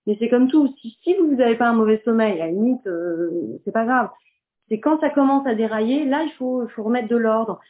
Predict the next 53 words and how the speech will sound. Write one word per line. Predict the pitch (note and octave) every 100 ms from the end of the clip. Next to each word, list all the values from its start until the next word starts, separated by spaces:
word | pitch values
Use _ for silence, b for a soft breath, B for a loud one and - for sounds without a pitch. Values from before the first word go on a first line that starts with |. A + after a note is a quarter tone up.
| _
Il | G#3 F#3
faut, | A3 A#3 A#3 G#3+
faut | G#3+
se |
dire, « | A3+ A#3
Ouh | B3
là | A3+
là, | G#3+
là, | G3+ B3+ C4
ça | G#3
commence | A3 A3 A#3+ A3+
à | A3
tourner | G#3+ A3
en | G#3+
boucle, | G#3 C4+ C#4 G3
donc | G3 G3
allez, | G#3 F#3+
je | - - -
commence | G#3+ A3+ A3+
à, | F#3+ - b b b _
euh, | F#3 F#3 F#3
je, | F#3
je | G#3 G3+ G3
refais | A#3+ A#3+ A#3+
ma | A3
petite | G#3+ - _
sieste | A#3 G#3+ -
quotidienne, | G3+ - F3+ F#3 G3+ G#3+ A3+ A3+
euh, | F#3 F3
je | F3+
refais | G#3+ - G3+ -
ci, | G#3+ A3
je | G3+
refais | G3+ G3 F#3+
ça, | G#3
je | -
fais | A#3
attention | G#3+ G#3+ G#3 A3+
à | G#3+
mon, | F#3+ F#3 F#3 b b - G3
mon |
cadre | G3 G3 F#3+ G3
de, | F3+ F3 F3 F3 B -
de | F#3+
sommeil, | F#3+ F#3+ F#3+ G3+ G#3+
j'ai-, | G#3 G#3 G#3
j'évite | A3 G#3+ G#3+
de | G3
m'embarquer | G3+ F#3+ G3 - A3
sur, | - -
avec | F#3 F#3
les | F#3+ F#3+
séries. » | F3+ F3 G3